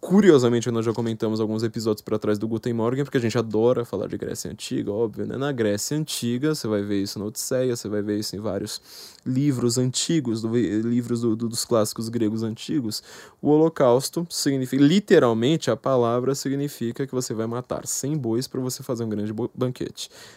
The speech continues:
Lembre-se, Grécia é um país montanhoso. Boi é um bicho absurdamente raro e caro ali. Boi aqui no Brasil é literalmente carne de vaca, né? A gente usa até essa, até essa expressão. Quer dizer, aquilo que o brasileiro come todo dia. Lembre-se, na Europa, não.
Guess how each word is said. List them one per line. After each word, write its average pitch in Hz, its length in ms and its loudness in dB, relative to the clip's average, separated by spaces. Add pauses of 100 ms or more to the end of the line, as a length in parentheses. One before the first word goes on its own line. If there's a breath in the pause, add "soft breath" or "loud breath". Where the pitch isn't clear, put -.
(100)
Lembre-se, 120 480 2
Grécia 123 600 4
é 117 120 -2
um 117 100 -4
país 120 580 -2 (800)
montanhoso. 120 800 4
Boi 123 460 4
é - 60 -4
um 113 100 -2
bicho 117 420 -2
absurdamente 160 680 2
raro 135 460 6
e 151 100 -2
caro 113 380 2
ali. 104 160 0
Boi 127 280 4
aqui 151 140 2
no 143 80 0
Brasil 135 380 4
é - 40 2
literalmente 151 540 4
carne 151 300 4
de 151 100 0
vaca, 123 320 4
né? 95 240 -4
A 113 60 -2
gente 110 240 -4
usa 123 140 2
até 104 220 2
essa, 104 200 0 (120)
até 110 200 0
essa 123 160 -4
expressão. 143 440 -2 (320 loud breath)
Quer - 100 -2
dizer, 113 120 4
aquilo 127 280 2
que 143 120 0
o - 20 0
brasileiro 135 540 4
come 135 260 0
todo 147 280 0
dia. 104 320 -2 (420 loud breath)
Lembre-se, 135 520 6
na 135 80 8
Europa, 139 460 10
não. 160 380 10